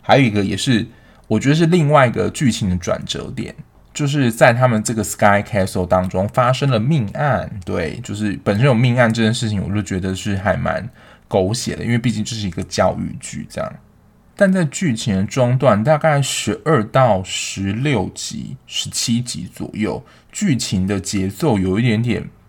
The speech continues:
慢，讲白话就是有一点拖啦，所以建议就是大家这边可以稍微的把倍速稍微调快一点，没有关系。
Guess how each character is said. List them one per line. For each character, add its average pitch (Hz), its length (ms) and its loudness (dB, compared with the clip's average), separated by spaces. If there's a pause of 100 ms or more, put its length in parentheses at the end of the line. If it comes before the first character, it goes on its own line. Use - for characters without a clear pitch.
(120)
慢， 151 340 4 (480)
讲 98 300 2
白 95 180 8
话 147 140 8
就 139 100 0
是 139 160 -2
有 92 160 0
一 101 40 -4
点 101 240 -4
拖 92 320 -4
啦， 90 160 -2
所 151 180 -2
以 127 80 4
建 127 340 0
议 113 60 2
就 110 100 -2
是 117 80 -2
大 117 160 2
家 104 140 4
这 101 160 -4
边 98 380 -2 (320)
可 - 120 0
以 131 80 4
稍 117 280 0
微 110 120 0
的 92 140 -4
把 69 200 -4
倍 107 200 0
速 107 160 -4
稍 104 160 0
微 90 80 -2
调 - 240 -8
快 92 260 0
一 92 40 -2
点， 90 120 -8
没 92 100 -6
有 - 100 -8
关 - 280 -8
系。 - 320 -8